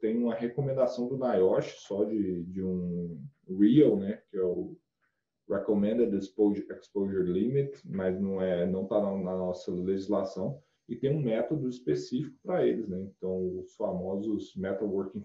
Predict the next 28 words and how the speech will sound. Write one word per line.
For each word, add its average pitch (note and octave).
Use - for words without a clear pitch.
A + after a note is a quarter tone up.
fluids, G#2
óleo F#2+
de F2+
corte, G2+
ou F#2+
fluidos B2
de G#2+
trabalho G#2
com G#2+
metais, G2+
né? G#2
Se G#2
a -
gente G#2
for G#2
<laughs> -
traduzir A2+
literalmente G2+
aí F#2+
o G2
M G2
W G2
F, G#2+
é, F#2+
é, E2+
é, G2
é G2
um, G#2+